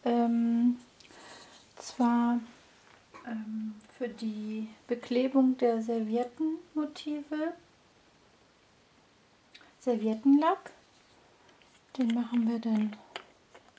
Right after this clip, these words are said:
drauf. Wir bestreichen dann die Motive. Wir fangen mal in der Mitte an.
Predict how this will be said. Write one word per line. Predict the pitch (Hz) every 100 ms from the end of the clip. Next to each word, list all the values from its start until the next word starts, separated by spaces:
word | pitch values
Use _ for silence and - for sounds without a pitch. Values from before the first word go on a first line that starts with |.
| - - _ _ _ _ _ _ _ - - -
drauf. | - 185 220 339 - - - - -
Wir | - -
bestreichen | 214 - - 202 226 285 277
dann | 277 269 269
die | 277
Motive. | 269 269 269 - 294 269 320 381 - - - - - - -
Wir | 262 240
fangen | 247 233 220
mal | 220 220 220 220 208
in | 202
der | 202 196
Mitte | 202 - 233 269
an. | 220 302